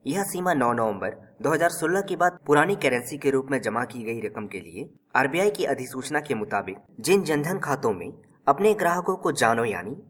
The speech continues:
केवाईसी की सभी शर्तों का अनुपालन किया गया है, उनमें से हर महीने दस हजार रुपए तक और ऐसे खाते जिनमें सीमित अथवा केवाईसी अनुपालन नहीं है,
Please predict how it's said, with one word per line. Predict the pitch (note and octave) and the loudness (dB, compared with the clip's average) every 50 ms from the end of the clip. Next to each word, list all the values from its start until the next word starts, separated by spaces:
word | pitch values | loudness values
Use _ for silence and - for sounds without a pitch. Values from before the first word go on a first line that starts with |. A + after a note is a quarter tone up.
| _ _ _ _ - | _ _ _ _ -2
केवाईसी | C#3+ D#3 D#3 E3 E3 E3 D#3+ - A3 | 0 2 4 4 2 2 0 -4 -6
की | G#3+ - F#3+ F3+ | -4 -4 -6 -4
सभी | - - C#3 D3 F3 | -2 0 -2 -2 -2
शर्तों | - - D3+ C#3+ - E3 D#3 | -4 -4 -4 -2 -2 -4 -4
का | D#3 D#3+ | 0 0
अनुपालन | C3+ A#2+ A#2 G#2 A#2+ A2 A#2 A#2+ | 0 0 0 0 0 0 0 0
किया | B2+ - - A2 G2+ | -4 -4 -2 -2 -2
गया | F#2+ F#2+ F#2 F2+ | -2 -2 -4 -6
है, | F2 F#2 A2+ D3+ - - _ _ _ _ _ - | -6 -8 -10 -12 -12 -16 _ _ _ _ _ 4
उनमें | D3 D3+ D3 C3 A2+ - | 4 4 4 4 0 -2
से | - - F#2+ G#2 - - - - - _ - | -4 -6 -8 -10 -10 -14 -20 -20 -20 _ 2
हर | - E3+ F#3 | 4 4 6
महीने | F3+ E3+ E3 F3 F#3 E3+ | 6 2 -2 -4 -4 0
दस | C3+ C3+ C3 - B2+ | 2 2 2 2 0
हजार | A#2+ B2+ B2+ A2+ | 0 0 0 0
रुपए | G#2+ G2 A2 G#2 F#2 | -2 -4 -4 -6 -6
तक | - - A2+ - - - _ _ _ _ - | -6 -8 -8 -8 -10 -16 _ _ _ _ 0
और | A2 A2+ - - | 0 0 2 2
ऐसे | C3+ C#3 - - G#3 | 0 2 4 4 2
खाते | G#3 - - G3+ - D3+ C#3+ C#3 - - _ _ _ _ _ _ _ - | 2 0 -4 -6 -6 -6 -8 -8 -10 -14 _ _ _ _ _ _ _ -6
जिनमें | A2+ C#3 E3 F#3 G3+ G#3 | -2 0 2 2 2 2
सीमित | G3+ - D#3 D3+ F#3 G3 - - | 2 0 -2 0 0 -2 -2 -2
अथवा | B2+ - - C#3 C#3+ | -4 -2 0 0 0
केवाईसी | C#3+ C#3 B2+ A2+ A2 A2 A2 - B2+ | 0 0 0 2 2 0 0 0 -2
अनुपालन | A2 G#2 G#2 - G#2+ A2 A2+ A#2 | -2 -2 0 0 0 0 0 -2
नहीं | A2+ A2+ C#3+ D#3 C#3 | -6 -6 -6 -6 -6
है, | A2 - B2+ - | -6 -8 -10 -10